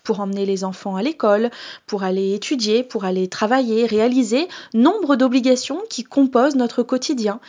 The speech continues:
que ce soit en termes de vie familiale, de tâches domestiques, de vie sociale, de déplacements ou encore de loisirs, qui peut-être pour certains, à un moment donné, sont même devenus des contraintes, mais aussi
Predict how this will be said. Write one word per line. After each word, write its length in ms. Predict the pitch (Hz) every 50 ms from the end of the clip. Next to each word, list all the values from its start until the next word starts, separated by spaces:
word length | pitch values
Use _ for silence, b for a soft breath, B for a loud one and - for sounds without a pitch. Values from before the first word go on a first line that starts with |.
| B B B B B
que 100 | - 233
ce 140 | 220 - 233
soit 160 | 220 - 233
en 80 | 226 220
termes 240 | 202 233 226 240 233
de 100 | 214 214
vie 140 | 196 208 220
familiale, 840 | - 226 208 220 233 247 247 226 214 202 185 190 208 220 226 220
de 120 | 190 202
tâches 340 | 196 - - 196 196 196 190
domestiques, 720 | 185 214 208 220 233 - - - 208 202 208 - - - 190
de 80 | 180 202
vie 160 | 196 196 202
sociale, 640 | 196 - - 254 247 - - 220 185 180 185 202 214 B B B B B -
de 80 | 208
déplacements 600 | 214 208 240 240 - 269 254 254 - 220 214 233
ou 120 | 240 226 208
encore 320 | 214 226 - 277 269 247
de 100 | 220 240
loisirs, 640 | 226 240 254 285 302 269 233 226 339 254 311 320 - B B B B B B B B B B B
qui 240 | - - - 269 294
peut-être 440 | 294 294 262 247 254 247 294 302 -
pour 180 | - 311 277 -
certains, 500 | - 277 254 254 - - 247 233 277 339 349
à 60 | 277
un 140 | 233 220 214
moment 280 | 220 226 220 226 226
donné, 300 | 226 220 226 226 269 349
sont 160 | - - 269 240
même 240 | 233 233 247 247
devenus 400 | 233 240 220 214 233 226 247 262
des 100 | 226 240
contraintes, 580 | 226 - 339 359 359 - 240 226 269 285 - - b b b b b b b b
mais 180 | - 220 196 196
aussi 520 | 208 196 - - - 277 277 269 262 240